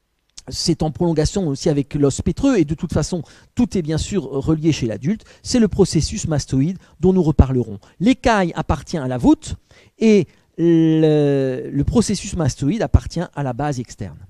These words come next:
Nous avons ici extrêmement agrandi donc, la partie tympanique, c'est ce qu'on appelle aussi l'os tympanal, qui correspond à l'os angulaire, euh, de la mandibule de type reptilien, confère les cours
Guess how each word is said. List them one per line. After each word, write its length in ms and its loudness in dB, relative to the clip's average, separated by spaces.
Nous 160 0
avons 160 4
ici 260 0
extrêmement 640 0
agrandi 640 2
donc, 200 -2
la 80 2
partie 300 2
tympanique, 580 2
c'est 100 -2
ce 60 -10
qu'on 100 -2
appelle 220 0
aussi 240 -2
l'os 260 0
tympanal, 640 -2
qui 380 0
correspond 760 2
à 120 0
l'os 320 2
angulaire, 720 2
euh, 80 0
de 160 4
la 100 6
mandibule 680 4
de 100 4
type 260 -2
reptilien, 680 -2
confère 600 2
les 160 0
cours 580 0